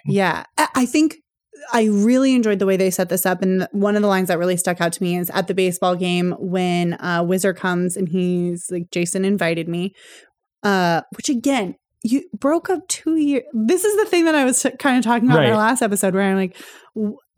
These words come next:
Speaker 1: how did this relationship happen and how did it continue?" They don't have cell phones. You can't shoot him a text and be like, "Hey, come to my
Speaker 2: <laughs>
Speaker 1: baseball game." Like, do
Speaker 2: Exactly.
Speaker 1: they chat on the phone? What is their relationship? How are they still maintaining that? Did
Speaker 2: Right.
Speaker 1: I,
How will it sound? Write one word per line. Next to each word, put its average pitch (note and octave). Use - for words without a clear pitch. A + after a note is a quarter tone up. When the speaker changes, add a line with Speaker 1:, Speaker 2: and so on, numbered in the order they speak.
Speaker 1:
how D4+
did F#4+
this G4+
relationship C#4
happen A#3+
and G#3+
how A3
did G#3
it F#3+
continue?" G3
They E3+
don't F#3+
have D#4+
cell B3
phones. F3
You G3+
can't C4
shoot -
him A#3+
a G#3
text A#3+
and G#3
be G3+
like, G3+
"Hey, A3
come B3
to C4
my G#3+
Speaker 2:
<laughs> F#3+
Speaker 1:
baseball G3+
game." F#3
Like, A#3
do D#3+
Speaker 2:
Exactly. C3+
Speaker 1:
they D3
chat C#4+
on D#4+
the C#4
phone? E4+
What B3+
is D#4+
their D4
relationship? B3
How A#3
are A#3
they G3+
still G#3+
maintaining B3
that? A#3
Did F#3
Speaker 2:
Right. B2
Speaker 1:
I, -